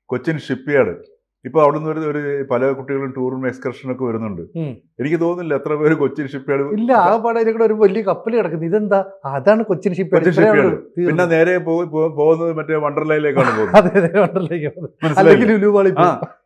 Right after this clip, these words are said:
Speaker 1: ഇത് അധ്യാപകരും ശ്രദ്ധിക്കേണ്ട സാധനമാണ്.
Speaker 2: ആ.
Speaker 1: ഞാൻ പറഞ്ഞില്ല, ഇത് കുട്ടികളിലൊക്കെ ഇത് ക്ലാസ്സുകളിലൊക്കെ ചർച്ച ചെയ്യേണ്ട ഒരു വിഷയമാണ്. കാരണം എന്താ വെച്ചാൽ നമ്മുടെ കേരളത്തിൽ നടക്കുന്ന ഒരു, എനിക്ക് ഇതിനൊരു മഹാത്ഭുതം പോലെയാണ് ഇന്ന് ഇത്ര ഈ മൂന്ന് കപ്പലുകൾ ഒരേ ദിവസം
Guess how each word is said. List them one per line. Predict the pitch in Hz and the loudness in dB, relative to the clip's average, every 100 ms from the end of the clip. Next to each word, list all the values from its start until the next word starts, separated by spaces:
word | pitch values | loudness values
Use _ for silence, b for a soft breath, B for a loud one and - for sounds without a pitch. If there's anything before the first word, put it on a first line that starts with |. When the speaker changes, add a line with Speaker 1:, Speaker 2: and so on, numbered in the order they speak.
| - | -2
Speaker 1:
ഇത് | 160 180 | 2 4
അധ്യാപകരും | 131 123 160 180 180 190 185 | 4 2 4 4 4 -2 -4
ശ്രദ്ധിക്കേണ്ട | 175 175 180 | -6 -6 -6
സാധനമാണ്. | 180 175 175 170 151 127 _ 131 | -4 -2 -2 -4 -10 -12 _ -16
Speaker 2:
ആ. | 117 101 | -14 -4
Speaker 1:
ഞാൻ | 147 | 0
പറഞ്ഞില്ല, | 180 165 | 0 0
ഇത് | 151 | -4
കുട്ടികളിലൊക്കെ | 160 127 160 170 175 170 170 165 | -6 -6 -2 -2 -2 -4 -4 -6
ഇത് | 160 160 | -6 -2
ക്ലാസ്സുകളിലൊക്കെ | 170 160 160 160 156 156 147 | 0 0 -2 -8 -6 -8 -6
ചർച്ച | 139 123 - | -4 -4 -4
ചെയ്യേണ്ട | 160 151 | -4 -4
ഒരു | 143 | -4
വിഷയമാണ്. | 127 120 104 85 71 _ _ _ _ - 117 | -4 -4 -6 -6 -12 _ _ _ _ -6 -2
കാരണം | 147 | -2
എന്താ | 170 | -2
വെച്ചാൽ | 165 165 | -4 -4
നമ്മുടെ | 151 143 165 160 | -4 -4 -6 -2
കേരളത്തിൽ | 131 143 160 160 160 | -2 0 -2 -6 -10
നടക്കുന്ന | 151 139 135 139 139 | -8 -8 -8 -10 -4
ഒരു, | 139 135 135 135 _ _ | -4 -2 -6 -10 _ _
എനിക്ക് | 135 165 | -8 -4
ഇതിനൊരു | 175 175 | -4 -6
മഹാത്ഭുതം | 170 143 151 151 151 156 | -8 -4 -4 -4 -8 -8
പോലെയാണ് | 151 147 139 | -6 -6 -8
ഇന്ന് | 135 131 | -10 -12
ഇത്ര | 131 135 | -8 -6
ഈ | 131 | -6
മൂന്ന് | 127 120 143 156 135 | -6 -6 -6 -6 -6
കപ്പലുകൾ | 123 131 135 127 | -6 -6 -4 -4
ഒരേ | 123 139 | -2 -4
ദിവസം | 135 117 107 82 | -4 -6 -8 -12